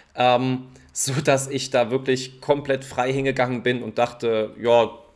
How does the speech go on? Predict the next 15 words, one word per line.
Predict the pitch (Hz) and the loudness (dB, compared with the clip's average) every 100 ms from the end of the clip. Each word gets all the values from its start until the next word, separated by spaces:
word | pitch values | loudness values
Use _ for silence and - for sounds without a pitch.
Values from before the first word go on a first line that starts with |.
| _ _ _ - | _ _ _ 4
es | 147 | 6
wird | 143 151 | 6 6
schon | 139 | 4
funktionieren. | 120 117 - 107 92 78 | -2 -6 -4 -2 -4 -6
Und | 120 131 | -4 -4
es | 131 139 | -4 0
hat | 160 180 | 0 0
Gott | - | -4
sei | 175 | -4
Dank | 156 | -4
auch | - | -4
gut | 165 | -8
funktioniert. | - 156 160 220 262 - - - - - | -8 -8 -2 -2 -2 -14 -20 -20 -20 -2
Ähm, | 139 139 139 139 135 - _ _ | 2 2 0 -8 -10 -20 _ _
aber | 135 139 - | 0 0 -2